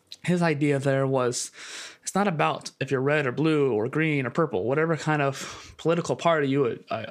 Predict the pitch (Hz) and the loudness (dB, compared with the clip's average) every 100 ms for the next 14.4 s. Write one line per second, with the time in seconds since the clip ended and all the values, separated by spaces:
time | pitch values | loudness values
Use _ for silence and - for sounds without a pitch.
0 | - 131 180 156 131 104 92 71 147 - | -6 -2 0 0 0 0 -2 -6 -10 -6
1 | 139 147 147 139 - 160 165 143 - - | -4 0 -2 -2 -2 0 0 -4 -6 -2
2 | 190 185 156 90 135 143 143 120 113 120 | 0 2 0 -2 -2 0 0 0 -2 -2
3 | 92 101 - - - - - - 151 147 | -2 -4 -8 -20 -20 -20 -20 -6 -2 0
4 | 147 147 156 151 143 135 117 - - - | 0 0 0 2 0 0 -4 -12 -12 -2
5 | 156 151 147 185 185 160 - 151 143 139 | 0 0 0 0 2 0 0 0 2 2
6 | 127 - _ _ - - 170 165 113 78 | 0 -2 _ _ -16 -2 -2 0 -2 -2
7 | - - _ _ _ 143 151 - - 190 | -8 -16 _ _ _ -2 -2 -4 -4 -2
8 | 160 139 160 170 139 127 131 131 143 - | 0 0 2 2 0 -2 -2 -2 -4 -2
9 | 147 147 135 131 127 123 123 117 104 101 | -2 -2 -4 -4 -4 -4 -2 -2 -2 -6
10 | - - - 117 123 117 - 156 120 135 | -12 -20 -8 -4 -4 -4 -2 0 0 0
11 | 135 117 117 139 131 120 107 113 131 139 | 0 -2 -2 -2 -2 -4 -6 -4 -4 0
12 | 135 127 107 107 113 120 139 131 131 131 | 0 0 0 -2 -2 0 0 0 -2 -2
13 | 117 - 139 135 139 117 113 117 110 - | -4 -2 -2 0 0 0 0 -2 -4 0
14 | 139 135 92 - | 0 0 -2 -2